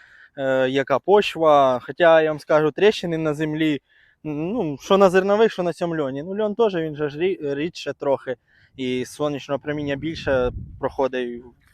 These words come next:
волога більше від-, випаровується. Ну, тим не менше, ну, побачимо, вже в палища потім спитаємо, як будемо дискувати, я тоді вам, якщо не забуду, спросю плюс-мінус урожайність. Ну, взагалі чув, що урожайність в наших районах нуль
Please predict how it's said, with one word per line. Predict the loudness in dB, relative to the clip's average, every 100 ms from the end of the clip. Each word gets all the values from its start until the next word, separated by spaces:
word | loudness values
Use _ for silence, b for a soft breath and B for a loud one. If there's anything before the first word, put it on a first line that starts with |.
| _
волога | -4 -4 -4
більше | -6 -8 -12
від-, | -14 -12
випаровується. | -12 -8 -8 -8 -12 -18 -20 B B B B B _
Ну, | -12
тим | -8
не | -6
менше, | -2 -2 -2
ну, | -2
побачимо, | 0 2 2 0
вже | -4 -4
в | -4 _
палища | 4 6 4 0
потім | 0 -2 -4
спитаємо, | -8 -4 -2 -2
як | -4
будемо | -6 -6
дискувати, | -6 2 2 2
я |
тоді | -2 -4
вам, | -2 -2
якщо | -6 -8
не | -8
забуду, | -8 -8 -8 -10
спросю | -8 -6 -6 -10 b b b _
плюс-мінус | -4 -4 -4 -4 -2
урожайність. | 2 2 2 -2 -6 -16 _ b b b _
Ну, | 0 2 2
взагалі | 2 0 -2 -4
чув, | -2 0
що | 2
урожайність | 2 4 2 2 0 0
в |
наших | 0 2 0 -2 -4 0
районах | 2 4 2 2 0 -4
нуль | -4